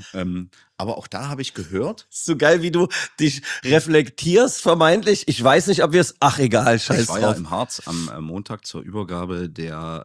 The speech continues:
Speaker 1: Basiscoach-Lizenzen im Harz. Coole Kooperation mit der Harzer
Speaker 2: Sparkasse.
Speaker 1: Volksbank.
Speaker 2: Ach, Volksbank.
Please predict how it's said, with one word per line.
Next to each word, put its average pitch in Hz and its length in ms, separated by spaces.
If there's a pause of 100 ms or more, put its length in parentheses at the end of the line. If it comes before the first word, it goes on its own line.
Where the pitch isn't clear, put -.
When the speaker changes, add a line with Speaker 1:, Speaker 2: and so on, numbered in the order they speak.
Speaker 1:
Basiscoach-Lizenzen 101 1300
im 80 180
Harz. 113 360 (100)
Coole 92 200
Kooperation 85 560
mit 90 120
der 87 180 (420)
Harzer - 320
Speaker 2:
Sparkasse. 104 220
Speaker 1:
Volksbank. 131 440
Speaker 2:
Ach, 120 80
Volksbank. 98 420